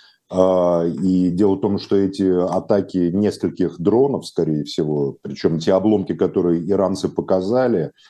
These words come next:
это можно в детском мире купить такие, э, дроны управляемые. И поэтому,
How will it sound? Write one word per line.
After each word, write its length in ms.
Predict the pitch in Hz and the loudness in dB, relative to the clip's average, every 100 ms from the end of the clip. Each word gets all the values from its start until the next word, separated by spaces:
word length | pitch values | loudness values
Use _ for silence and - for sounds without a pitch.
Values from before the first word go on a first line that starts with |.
| _ _ _ _ | _ _ _ _
это 80 | 98 | 0
можно 280 | 104 92 101 | 2 2 0
в 80 | |
детском 380 | 101 110 - 120 | 2 0 0 0
мире 200 | 117 85 | 2 0
купить 400 | 82 80 - 67 | -2 -4 -4 -4
такие, 580 | 87 78 85 76 76 73 69 62 - - | -4 -2 -2 0 -2 -4 -6 -12 -16 -8
э, 440 | 87 85 85 82 82 | -2 0 0 0 0
дроны 580 | 85 117 135 104 80 - - _ _ _ _ - | 2 2 2 0 -4 -8 -20 _ _ _ _ -4
управляемые. 1080 | 87 92 95 95 85 80 78 76 73 73 | 2 2 4 2 2 0 -2 -4 -4 -6
И 600 | - - 85 87 87 87 | -8 -4 0 0 2 0
поэтому, 760 | 85 92 95 95 98 92 87 | 0 0 0 -2 -2 -2 -4